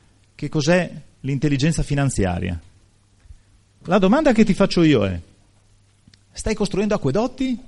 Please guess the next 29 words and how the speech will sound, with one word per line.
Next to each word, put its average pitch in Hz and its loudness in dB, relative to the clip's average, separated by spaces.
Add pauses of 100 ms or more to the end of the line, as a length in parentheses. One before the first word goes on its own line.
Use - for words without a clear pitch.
(680)
o - -10
stai - -4
trasportando 123 -2
secchi? 95 -4 (3000)
Quando 247 0
noi 160 4
spieghiamo 170 6
il 123 4
piano, 123 2 (460)
e 135 -8
la 127 0
prima 202 4
cosa 190 4
che 160 0
facciamo, 175 0
spieghiamo 135 0 (180)
i 120 -8
quattro 135 2
quadranti, 101 0
quando 247 -4
spieghiamo 233 0
i 208 0
quattro 226 -2
quadranti 220 0
non 202 0
stiamo 208 2
altro 233 0
che 208 -2
spiegando 220 2